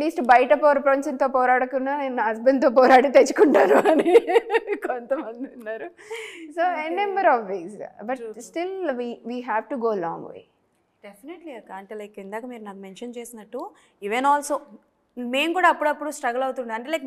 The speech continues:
Speaker 2: మ్యారేజ్‌కి ముందు పలానా వాళ్ళ
Speaker 1: And by the
Speaker 2: అమ్మాయి.
Speaker 1: way, ఇవన్నీ మనం డార్లింగ్‌లో చూపిస్తున్నాం.
Speaker 2: యా, అదే, ఆ
Speaker 1: Exactly.
Speaker 2: పాయింట్‌కే.
Speaker 1: So,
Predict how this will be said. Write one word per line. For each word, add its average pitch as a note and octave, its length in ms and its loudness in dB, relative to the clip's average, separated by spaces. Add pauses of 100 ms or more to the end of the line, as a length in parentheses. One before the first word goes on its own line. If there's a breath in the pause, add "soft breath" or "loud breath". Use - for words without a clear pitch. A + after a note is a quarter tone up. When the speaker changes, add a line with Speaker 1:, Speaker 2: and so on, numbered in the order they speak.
Speaker 2:
మ్యారేజ్‌కి C#4 360 -2
ముందు D4 420 -8 (280 soft breath)
పలానా C#4+ 280 0
వాళ్ళ C#4 180 4
Speaker 1:
And B3+ 100 -2
by C4+ 100 0
the B3+ 60 -4
Speaker 2:
అమ్మాయి. G4+ 200 -8
Speaker 1:
way, C#4+ 140 -12
ఇవన్నీ C4+ 420 -8
మనం E4+ 280 -6
డార్లింగ్‌లో B3 440 -4
చూపిస్తున్నాం. - 640 -16 (720)
Speaker 2:
యా, C4 140 0
అదే, A3 240 2
ఆ A3+ 60 0
Speaker 1:
Exactly. A3+ 300 4
Speaker 2:
పాయింట్‌కే. C4 320 -6
Speaker 1:
So, C#4 100 0